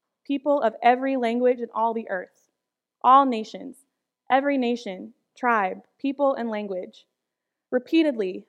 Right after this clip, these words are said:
again and again, God's concern is that through any circumstance, be it through covenant, community, captivity, or even capital punishment,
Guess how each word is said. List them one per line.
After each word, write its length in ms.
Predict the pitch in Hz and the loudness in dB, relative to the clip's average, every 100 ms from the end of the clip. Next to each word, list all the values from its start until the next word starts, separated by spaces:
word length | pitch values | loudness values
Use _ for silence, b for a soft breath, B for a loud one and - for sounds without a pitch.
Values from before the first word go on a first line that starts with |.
| - | -10
again 320 | 214 262 294 | -4 0 2
and 100 | 302 | 2
again, 500 | 262 233 202 185 214 _ _ _ _ | 0 -4 -6 -8 -14 _ _ _ _
God's 300 | 247 262 302 | 2 4 2
concern 560 | - 277 269 226 233 311 | -2 -4 -4 -4 -2 -2
is 160 | 247 226 | -4 -2
that 200 | 240 247 | -2 -2
through 140 | 240 - | -6 -4
any 240 | 262 302 | 0 0
circumstance, 800 | 294 254 254 226 196 180 - - _ _ _ | 0 -4 -4 -10 -12 -14 -16 -20 _ _ _
be 120 | 262 | 0
it 120 | 247 | 2
through 120 | 226 | 0
covenant, 540 | 220 247 254 285 320 320 _ _ _ _ | -2 0 2 0 0 -4 _ _ _ _
community, 600 | 233 226 254 277 311 330 - _ _ _ _ | -6 -2 -2 -2 -4 -6 -14 _ _ _ _
captivity, 600 | 247 240 262 269 302 339 320 _ _ _ | -6 0 0 0 -2 -4 -10 _ _ _
or 80 | 254 | 0
even 200 | 285 294 | 0 -2
capital 360 | 277 277 285 | -2 0 0
punishment, 560 | 262 247 247 233 190 - | -2 -4 -6 -8 -12 -14